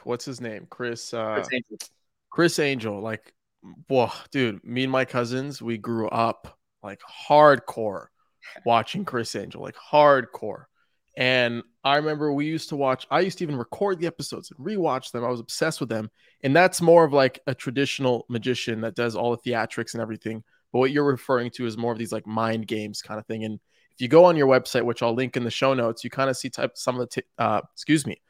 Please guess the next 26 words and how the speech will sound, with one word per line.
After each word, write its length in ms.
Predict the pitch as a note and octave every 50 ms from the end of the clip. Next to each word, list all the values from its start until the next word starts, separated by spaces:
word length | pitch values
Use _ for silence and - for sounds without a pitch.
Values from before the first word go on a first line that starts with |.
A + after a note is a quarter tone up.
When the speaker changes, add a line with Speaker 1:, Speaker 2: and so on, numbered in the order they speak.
| _ _ _ _
Speaker 1:
some 140 | - - F3
of 40 | G3+
the 60 | F3
tricks 300 | - - F3+ F#3+ F#3 -
that 120 | E3 C#3+ -
you 80 | -
kinda 180 | - C#3+ C3 A#2
play. 360 | - - - C3 B2+ A#2 A2
For 120 | - -
example, 360 | A2+ A2+ B2+ B2+ B2 - - B2+
I 40 |
saw 160 | A#2+ - C3 B2
one 220 | B2 B2 B2 A#2+
where 240 | A#2 A2+ A2+ A2 - _ _ _ _ _ -
you 100 | C3 B2
kinda, 260 | - C#3 C3+ C3+ C3+
like, 320 | C3+ B2 A#2+ G#2+ - - _ _ _
you, 180 | - B2+ B2 - -
you, 280 | C3+ B2 B2 A2+ A2 -
you 120 | A#2+ A2+ G#2+
flush 460 | - - - C3+ C#3 C3+ C#3+ C#3 -
a 60 | D3
deck 240 | B2 G#2+ A#2+ A#2 -
of 80 | B2+ -
cards 540 | - - A#2+ A2+ A2+ A#2+ C3 B2+ C3 - - -
and 320 | B2+ A2+ A2+ A2 A2+ A#2